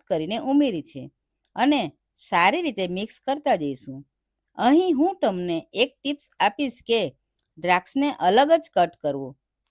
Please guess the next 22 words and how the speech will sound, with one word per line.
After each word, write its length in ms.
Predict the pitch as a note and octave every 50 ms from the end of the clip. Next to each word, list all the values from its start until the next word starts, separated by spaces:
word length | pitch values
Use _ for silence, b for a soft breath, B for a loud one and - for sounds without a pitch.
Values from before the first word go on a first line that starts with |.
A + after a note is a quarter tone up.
| _ -
કારણ 380 | F#3 F#3 G3+ B3 E4+ F#4+ F#4
કે 160 | E4 - G3+ F3
તમે 440 | - - E3+ E3+ E3+ E3 D#3+ D#3+
સાથે 420 | E3 - - D#3+ D3 C#3+ - G3+ F#3+
કરશો 440 | - - D#3 C#3+ - - C4 D4+ C4+ F#3 - _ _ _ _ _ _ _ _ -
તો 140 | - D4 C4
લોટ 320 | A#3 F#3+ F#3 A3+ C#4+ D#4+ D4 -
જેવું 240 | D4 C#4 C#4+ C#4+ C4
બાઇન્ડિંગ 400 | C4+ C4 C4+ C#4 C4+ D4 C#4+ D4
થઈ 160 | C#4+ A#3+ F3
જશે. 420 | D3 D3+ D#3 D3 - - C3 B2 D3 _ _ _ _ _ _ _ _ _ -
તમે 240 | F#3+ F#3 F#3+ G3 F3+
જોઈ 220 | E3 F#3+ G3+ A#3
શકો 320 | B3 - C4+ B3+ - C4
છો 240 | C4 C4 - D4 C4+ G#3+ F3+ - _ _ _ _ _ _ _ _ _ _
થોડું 300 | - F#3+ F#3+ A3 D4 G4
થોડું 360 | G4+ - D#4+ A3+ G3 G3 F#3+ F3+
ગોલ્ડન 380 | F3+ F#3 F3+ G3 C4+ D4+ D4
બ્રાઉન 300 | A#3 F3+ D#3+ D#3 F3+ A3+
થઈ 200 | A#3+ - A#3+ B3+
ગયું 280 | C4+ C4+ A#3 F3+ D#3 D3
છે. 280 | - - C#3+ C#3 C3